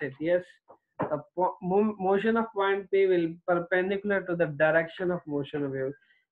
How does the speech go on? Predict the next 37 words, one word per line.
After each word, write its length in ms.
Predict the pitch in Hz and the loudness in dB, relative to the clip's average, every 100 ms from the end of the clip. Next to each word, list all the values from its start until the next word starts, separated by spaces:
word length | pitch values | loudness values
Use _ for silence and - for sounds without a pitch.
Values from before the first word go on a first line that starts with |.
| - | 0
Yes, 260 | 165 214 220 | 4 4 4
it 100 | 208 | -4
should 360 | 208 - 214 214 | -6 -4 -4 -2
be 120 | 214 180 | -2 0
perpendicular। 720 | 156 156 147 151 151 143 135 | -2 0 0 0 -2 -2 -2
देखें, 440 | 139 170 170 190 135 | 0 -4 0 -2 -4
पी 300 | - 208 214 | -4 0 2
के 260 | 214 202 | 2 2
अगर 220 | 190 185 | 2 2
आप 140 | 180 180 | 2 2
motion 420 | 165 160 180 180 | -2 -2 -4 -6
को 100 | 175 | -6
देखें, 400 | 143 135 - 214 - _ _ _ _ - | -4 -6 -4 -8 -8 _ _ _ _ -8
तो 80 | 196 | -2
वो, 360 | 214 233 233 220 - - | 4 4 4 2 -4 -2
अ, 60 | 170 165 160 160 - | 2 4 4 2 0
आपके 260 | 170 170 185 | 0 0 -2
पास 340 | 180 175 180 - | 0 2 2 0
perpendicular 720 | 190 175 196 208 214 220 202 165 | -4 0 0 2 -2 0 0 2
होगा, 280 | 147 160 | 0 -2
किस 280 | 165 202 - | -4 -6 -8
चीज़ 160 | 208 - | -10 -8
के 160 | - | -4
direction 440 | 180 156 160 160 170 | -2 0 -2 -2 -4
हो। 60 | |
ये 180 | 147 175 | 0 0
नहीं 160 | 202 208 | 2 2
आपके 280 | 196 190 196 | 0 -2 -4
पास 220 | 202 202 | -2 0
जब 200 | 190 185 | 0 0
ये 80 | 185 | -2
crust 420 | 196 208 208 - | 0 -2 -2 -2
पे 60 | 175 | 0
आएगा 240 | 160 165 | 2 0
नीचे 380 | 165 160 170 175 | 0 -2 -4 -6
की 60 | |
तरफ 320 | 170 165 175 | -6 -4 -4